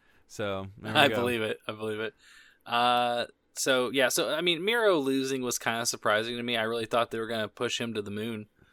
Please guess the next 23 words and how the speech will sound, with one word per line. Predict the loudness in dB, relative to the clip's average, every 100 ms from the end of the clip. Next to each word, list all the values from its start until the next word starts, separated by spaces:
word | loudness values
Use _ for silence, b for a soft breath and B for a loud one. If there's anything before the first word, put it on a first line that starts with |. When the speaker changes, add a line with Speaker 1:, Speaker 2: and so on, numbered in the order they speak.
| _ -6
Speaker 2:
I | 2
thought | 4 4
he'd | 0 -2
be | -2
the | -2
guy | 2 2 2
to |
go | 2 -2
for | -4
the | -2
title, | 0 0 2
but, | 0 2
I |
mean, | -2 0
obviously, | 2 2 2 -2 -4 -6 b b b _ _ _ _ _
seeing | -4 0 2 0 -4 -8 -4
the | 0 0
results | 0 2 2 2
of | 0
the | 2
last | 2 2 2 0
match, | 0 2 0 0
like, | 0